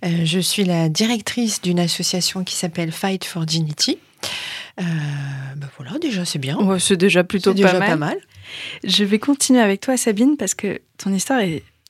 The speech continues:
Speaker 2: très chouette, je trouve. On en discutait tout à l'heure en micro. Est-ce que tu pourrais me raconter ton parcours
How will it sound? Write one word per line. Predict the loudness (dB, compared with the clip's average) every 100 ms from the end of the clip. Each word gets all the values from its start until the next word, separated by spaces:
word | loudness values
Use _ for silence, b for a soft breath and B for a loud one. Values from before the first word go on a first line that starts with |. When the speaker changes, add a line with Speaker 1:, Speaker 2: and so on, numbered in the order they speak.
| _ -8
Speaker 2:
très | -4 -2
chouette, | 0 -2 -4
je | -6
trouve. | -6 -4 -2
On | 0
en | 2
discutait | 0 -2 -2 -4
tout | -4 -2
à | 0
l'heure | 0 -2
en | -2
micro. | -2 -4 0 0 2
Est-ce | 0 -2
que | -4
tu | -4
pourrais | -4 -2 2 4
me | 4
raconter | 2 -2 -2 0 0
ton | 0 -2
parcours | -4 -6 -4 -2 -2